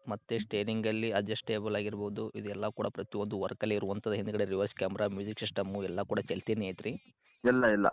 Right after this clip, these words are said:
Speaker 2: ಮ್ಯೂಸಿಕ್ ಸಿಸ್ಟಮ್ ಇಲ್ಲ ಸರ್, ಅದು ಕಂಪನಿಯಲ್ಲಿ ಸ್ಟಾಕ್ ಕಂಡೀಷನ್ ಇದೆ, ಅದೇ, ಅದೇ ಇರುತ್ತೆ ಸರ್ ಅದರಲ್ಲಿ.
Speaker 1: ಹೌದ್ರಾ? ತಾವು
Speaker 2: ಹೌದು.
Speaker 1: ಎಕ್ಸ್ಟ್ರಾ ಫಿಟೆಡ್ ಮಾಡಿಸಿಲ್ಲ?
Speaker 2: ಹಾ, ಎಲ್ಲ ಔಟ್, ಆಫ್ಟರ್ ಸ್ಟಾಕ್ ಯಾವುದಿಲ್ಲ ಸರ್.
Speaker 1: ಓಕೆ ಸರ್,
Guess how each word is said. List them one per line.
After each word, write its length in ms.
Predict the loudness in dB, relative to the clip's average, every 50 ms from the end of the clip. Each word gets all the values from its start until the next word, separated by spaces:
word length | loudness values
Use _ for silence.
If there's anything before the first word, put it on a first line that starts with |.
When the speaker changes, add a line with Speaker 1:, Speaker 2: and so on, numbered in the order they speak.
| 6 6
Speaker 2:
ಮ್ಯೂಸಿಕ್ 260 | 8 8 10 10 8
ಸಿಸ್ಟಮ್ 320 | 8 6 4 4 6 8
ಇಲ್ಲ 140 | 8 8 8
ಸರ್, 160 | 8 8 8
ಅದು 240 | 8 8 8 6 6
ಕಂಪನಿಯಲ್ಲಿ 520 | 6 6 4 4 4 6 8 8 6 6 4
ಸ್ಟಾಕ್ 320 | 4 4 4 4 4 4
ಕಂಡೀಷನ್ 360 | 4 4 4 2 2 0 0
ಇದೆ, 280 | 0 0 2 4 4 4
ಅದೇ, 340 | 6 6 8 8 10 10 8
ಅದೇ 160 | 8 8 8
ಇರುತ್ತೆ 360 | 8 8 6 4 2 0 -4
ಸರ್ 180 | -4 -4 -4 -2
ಅದರಲ್ಲಿ. 280 | -2 -4 -6 -10 -14 -16 _ _ _ _ -20 -20 _ _ _ _ -4
Speaker 1:
ಹೌದ್ರಾ? 300 | -4 -2 -4 -4 -8 -8
ತಾವು 180 | -8 -8 -10
Speaker 2:
ಹೌದು. 400 | -12 -12 -16 _ _ -6 -4 -4
Speaker 1:
ಎಕ್ಸ್ಟ್ರಾ 260 | -4 -2 -2 -2 -2 -2
ಫಿಟೆಡ್ 220 | -2 -4 -4 -4
ಮಾಡಿಸಿಲ್ಲ? 340 | -4 -8 -8 -10 -12 -12 -12 -14 _ _ _ _ _ _ _ _ _ _ 0 4
Speaker 2:
ಹಾ, 200 | 6 6 6 6
ಎಲ್ಲ 200 | 4 0 -2 -4 -6 -8 _ 2 2
ಔಟ್, 540 | 4 4 2 0 0 2 4 4 2 0 -4 -8 -18 -18 -20 -20 -20 -20 -20 _ _ _ 2
ಆಫ್ಟರ್ 360 | 2 2 4 6 6 4 6
ಸ್ಟಾಕ್ 240 | 6 2 2 4 4
ಯಾವುದಿಲ್ಲ 380 | 4 4 4 4 2 0 -2 -4
ಸರ್. 200 | -6 -10 -18 -18 _ _ _ _ _ -6
Speaker 1:
ಓಕೆ 240 | -6 -6 -6 -8 -14
ಸರ್, 180 | -16 -16 -18